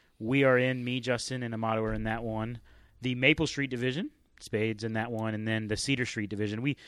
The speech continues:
we basically came up with, you know, uh, what are some, like, famous streets in Carrollton?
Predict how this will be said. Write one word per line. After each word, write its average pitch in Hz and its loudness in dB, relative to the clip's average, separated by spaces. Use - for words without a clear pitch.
we 147 4
basically 143 0
came 131 -2
up 123 -2
with, 113 0
you 123 -6
know, 107 -2
uh, 113 0
what 156 2
are 185 0
some, 151 0
like, 113 0
famous 123 -4
streets - -6
in 101 -10
Carrollton? 101 -6